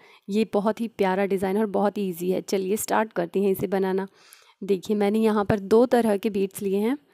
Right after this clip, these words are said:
ब्लू और ब्लैक और साथ में पिंक, तीन तरह के बीड्स कलर हमारे पास हैं।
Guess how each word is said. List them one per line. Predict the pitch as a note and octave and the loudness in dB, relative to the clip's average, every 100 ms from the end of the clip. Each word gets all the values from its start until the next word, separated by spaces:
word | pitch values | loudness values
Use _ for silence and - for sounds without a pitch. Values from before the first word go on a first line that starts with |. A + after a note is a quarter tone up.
| _ _ - | _ _ -10
ब्लू | G3 A#3+ C#4+ - | 2 4 4 4
और | G#3 G3 F#3+ F3+ E3+ E3 | 4 4 4 2 0 -2
ब्लैक | F#3 G3 A#3 - | 0 2 0 0
और | F#3+ | -2
साथ | - E3+ - | 0 -4 -4
में | G3+ | -10
पिंक, | - F3 - - | -4 -4 -4 -6
तीन | - B3+ A#3 | 0 2 4
तरह | F#3+ F3+ | 2 2
के | E3 F3+ | 0 -2
बीड्स | E3+ F3+ F3+ F3 - - _ | -2 -2 -2 -4 -14 -18 _
कलर | - F#3 F#3 | -2 0 0
हमारे | F#3+ F3+ F3+ | 0 -2 -2
पास | F3+ F3 - | -2 -2 -2
हैं। | C#4+ | -2